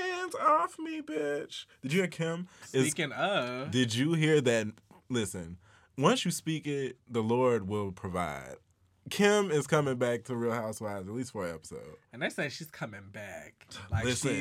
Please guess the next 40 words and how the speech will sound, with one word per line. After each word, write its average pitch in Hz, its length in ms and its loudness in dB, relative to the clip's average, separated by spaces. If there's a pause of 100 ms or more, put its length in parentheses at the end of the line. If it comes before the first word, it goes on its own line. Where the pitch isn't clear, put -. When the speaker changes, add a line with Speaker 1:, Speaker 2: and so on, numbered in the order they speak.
(100)
Speaker 2:
she's, 92 60 -6 (240)
like, 113 200 -10
bitches 123 360 -8
back. 101 280 -8
Speaker 1:
she 170 140 2
Speaker 2:
And 160 60 2
Speaker 1:
strolled 143 220 6
Speaker 2:
cussing 131 300 4
bitches 135 340 -6
out. 107 240 -8
Speaker 1:
She 131 160 -4
strolled 110 380 2
in 107 100 4
there 101 140 2
with 98 120 0
season 101 320 -2
six 98 320 -8
wig. 92 420 -8
She 147 120 0
was 120 240 -2
ready. 98 380 -6
<laughs> - 20 -6
She, 156 240 10
she 190 540 12
has 143 120 6
been 151 200 2
waiting 147 340 6
on 139 160 2
this 139 220 0
moment. 104 640 -6 (200)
Speaker 2:
They 120 100 -12
said 127 280 -6
that 123 100 -6
she 127 140 -8
cussed 127 360 -6
Kenya 113 340 -10
out. 92 400 -14 (320)
Speaker 1:
Well, 165 180 4
of 196 100 -2
course. 110 640 -2